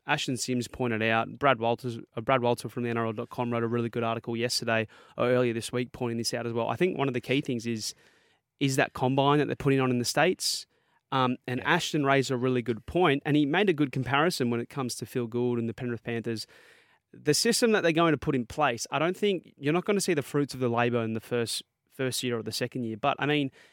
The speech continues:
Speaker 1: if a couple of years down the track, if we can, if some N R L clubs can, um, identify some talent over there in the States, which they have an excess of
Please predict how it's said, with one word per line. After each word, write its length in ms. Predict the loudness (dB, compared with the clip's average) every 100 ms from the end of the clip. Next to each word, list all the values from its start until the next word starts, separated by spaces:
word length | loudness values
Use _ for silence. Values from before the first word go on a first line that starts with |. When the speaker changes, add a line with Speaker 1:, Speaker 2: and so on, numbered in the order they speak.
| _
Speaker 1:
if 240 | -2 -2 -2
a 100 | -8
couple 260 | -2 0 0
of 60 |
years 180 | 0 -2
down 200 | 0 0
the 80 | 0
track, 320 | 0 2 2 -2
if 200 | -10 -2
we 180 | -2
can, 260 | 0 -2 -2
if 120 | -2
some 180 | -2 0
N 80 | 2
R 100 | 2
L 140 | 2
clubs 380 | 0 -2 -2 -2
can, 320 | -4 -4 -4 -8 _ _ _ _
um, 240 | -4 -2 2
identify 640 | 0 4 6 6 4 2
some 200 | 2 0
talent 440 | -2 -2 -2 0 -2
over 260 | -2 0 0
there 200 | 0 0
in 80 | -4
the 60 |
States, 440 | -4 -6 -6 -8 -6
which 260 | -6 -6
they 120 | -4
have 140 | -2 -2
an 100 | -2
excess 440 | -4 -6 -8 -4
of 200 | -4 -4